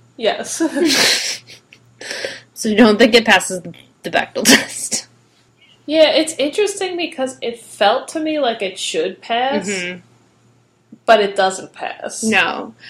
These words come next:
Speaker 2: I mean
Speaker 1: 'Cause I was like, "Oh, it has, like, several developed female characters, and it subverts gender roles in,
Speaker 2: Yeah.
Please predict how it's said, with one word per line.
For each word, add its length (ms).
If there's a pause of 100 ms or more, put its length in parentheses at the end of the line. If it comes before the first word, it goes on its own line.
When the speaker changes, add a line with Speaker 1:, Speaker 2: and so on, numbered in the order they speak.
(120)
Speaker 2:
I 40
mean 180
Speaker 1:
'Cause 120
I 80
was 120
like, 220
"Oh, 180
it 100
has, 240
like, 220
several 480
developed 440
female 440
characters, 760
and 140
it 140
subverts 640
gender 460
roles 500
in, 360
Speaker 2:
Yeah. 240